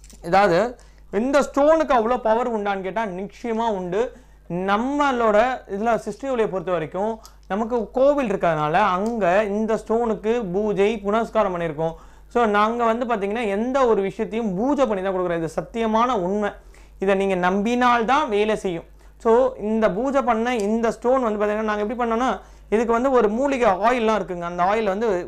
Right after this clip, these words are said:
ஒரு குறிப்பிட்ட நாள் இருக்கும். அதுக்கப்புறம் தான் இது வந்து வெளியே கொண்டு வருவோம். So, அந்த மாதிரி energized பண்றோம். So, energized பண்ண இந்த பொருள் ஒருத்தவங்களோட கையில வந்தாலே அவ்வளோ ஒரு விசேஷமான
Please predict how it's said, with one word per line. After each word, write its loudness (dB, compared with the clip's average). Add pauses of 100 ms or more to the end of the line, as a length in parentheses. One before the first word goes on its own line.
ஒரு 0
குறிப்பிட்ட -4
நாள் 0
இருக்கும். -6
அதுக்கப்புறம் -4
தான் 0
இது -2
வந்து -2
வெளியே 0
கொண்டு 0
வருவோம். -4 (500)
So, 2 (140)
அந்த -2
மாதிரி 0 (200)
energized -2
பண்றோம். -4 (420)
So, 2 (140)
energized -2
பண்ண 0
இந்த 0 (100)
பொருள் 0 (120)
ஒருத்தவங்களோட 0 (220)
கையில 2 (120)
வந்தாலே 0
அவ்வளோ -2 (240)
ஒரு -2 (100)
விசேஷமான -4